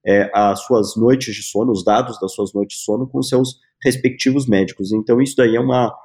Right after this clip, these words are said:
uma frente de trabalho aí que a gente entende ser muito promissora. Outro aspecto aí que eu acho que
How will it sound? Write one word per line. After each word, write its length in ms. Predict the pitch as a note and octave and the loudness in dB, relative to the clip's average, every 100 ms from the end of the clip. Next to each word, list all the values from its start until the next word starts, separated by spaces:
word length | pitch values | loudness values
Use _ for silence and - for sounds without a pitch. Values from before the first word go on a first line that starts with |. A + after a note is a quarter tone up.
| _ _ | _ _
uma 200 | G#2+ A#2 | 0 2
frente 380 | - A#2+ B2+ B2+ | 0 -2 -2 -4
de 100 | A#2 | -4
trabalho 400 | A2 G2+ G2+ G#2+ | -2 2 2 2
aí 80 | G#2+ | 0
que 120 | B2+ | -2
a 40 | |
gente 480 | B2+ B2 C#3 C3 A#2 | -4 -4 2 2 2
entende 300 | A2+ G#2+ A#2+ | -2 0 0
ser 120 | - | 2
muito 360 | A#2+ A#2+ C#3 C#3 | 2 4 2 0
promissora. 540 | - D3 D3 G#2 F2+ D#2 _ - - - | -2 -2 0 2 0 -2 _ -20 -10 0
Outro 240 | C#3 - | 2 2
aspecto 440 | B2+ - A2 - G#2+ | -2 0 -2 -2 -2
aí 160 | G2+ | 0
que 120 | G2+ | 0
eu 80 | G2+ | 0
acho 140 | G2 - | -2 -2
que 280 | G#2+ G2 | 0 0